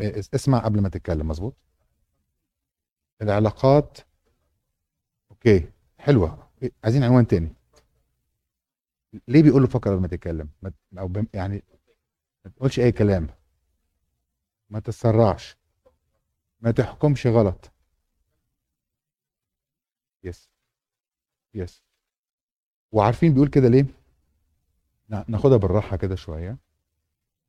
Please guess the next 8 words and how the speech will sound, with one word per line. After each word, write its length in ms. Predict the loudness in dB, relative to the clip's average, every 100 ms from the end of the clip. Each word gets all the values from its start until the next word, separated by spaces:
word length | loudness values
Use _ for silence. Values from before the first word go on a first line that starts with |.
| _ _ _ _ _ _ _ -14
الإنسان 360 | -10 -2 2
الحكيم 540 | 2 -2 -6 -2 -2 -4 _ _ _ _ _ _ _
بيسمع، 420 | 2 2 -2 -2 -10 _ _ _ _ _
ما 60 | -14
بيحكمش 480 | -14 -2 0 0 -4
بسرعة، 480 | 0 0 0 -4 -12 _ _ _ _ _ -16
بيفكر 520 | -6 -2 0 0 0
الأول. 400 | 2 4 4